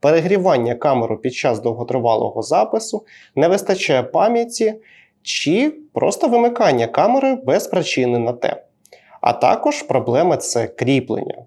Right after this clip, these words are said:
бо для її фіксації необхідно виготовляти спеціальне кріплення, яке буде займати місце на шоломі.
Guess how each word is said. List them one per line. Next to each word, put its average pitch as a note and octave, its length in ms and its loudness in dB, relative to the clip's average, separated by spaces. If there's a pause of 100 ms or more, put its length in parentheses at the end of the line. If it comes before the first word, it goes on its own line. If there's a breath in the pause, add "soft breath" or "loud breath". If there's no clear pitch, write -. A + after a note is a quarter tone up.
(120)
бо C#3+ 300 2 (160)
для D3 160 2
її G3+ 200 2
фіксації G3 680 0
необхідно B2 800 0
виготовляти B2 580 -2
спеціальне A#2 640 -4
кріплення, A#2 640 -4 (180)
яке B2+ 320 0
буде F#3+ 220 0
займати B2+ 520 0
місце B2 340 -4
на A#2+ 120 -2
шоломі. A#2+ 520 -2